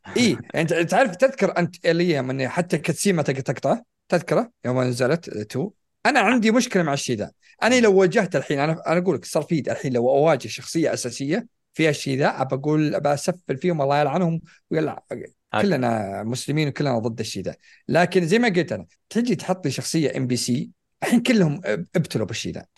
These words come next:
Speaker 1: فأنا عندك هورايزن، لعبتها الأول والثاني، معجب فيها جدا، وما عندي أي مشاكل فيها اللعبة.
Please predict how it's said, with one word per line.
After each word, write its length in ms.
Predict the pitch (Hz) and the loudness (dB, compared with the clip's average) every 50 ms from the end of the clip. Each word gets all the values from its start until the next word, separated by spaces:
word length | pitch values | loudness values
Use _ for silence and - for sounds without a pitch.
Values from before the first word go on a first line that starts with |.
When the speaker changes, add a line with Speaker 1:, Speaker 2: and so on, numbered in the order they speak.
| _ _ _ | _ _ _
Speaker 1:
فأنا 340 | - - - 196 240 240 202 | 0 2 4 4 4 4 4
عندك 360 | 147 151 202 208 170 135 - | 4 4 4 2 2 2 2
هورايزن، 480 | 147 156 160 147 117 107 110 110 110 117 | 2 4 4 4 4 2 0 -4 -4 0
لعبتها 640 | 139 165 175 233 - - - 147 143 156 165 - - _ _ _ 127 | 2 2 4 4 2 0 -2 -2 0 0 0 -2 -4 _ _ _ 0
الأول 380 | 127 131 156 175 170 156 147 | 2 2 4 4 2 2 2
والثاني، 460 | 135 127 - _ - 151 160 165 160 | 0 0 -2 _ 0 0 2 2 2
معجب 380 | 151 156 165 147 151 143 - 143 - | 2 2 0 0 0 -2 -4 -6 -2
فيها 180 | - 160 165 160 | 0 0 0 2
جدا، 360 | 151 175 165 123 104 - - - _ _ _ _ _ | 0 -2 -4 -6 -8 -10 -12 -14 _ _ _ _ _
وما 140 | - 208 311 | -2 0 0
عندي 200 | 311 277 196 226 | 2 2 4 4
أي 80 | 208 | 4
مشاكل 360 | 185 156 - - 127 - 127 110 | 4 4 2 0 0 -2 -4 -6
فيها 240 | 101 87 90 92 | -6 -8 -6 -4
اللعبة. 320 | 101 104 101 95 90 - | -2 -2 -2 -2 -2 -6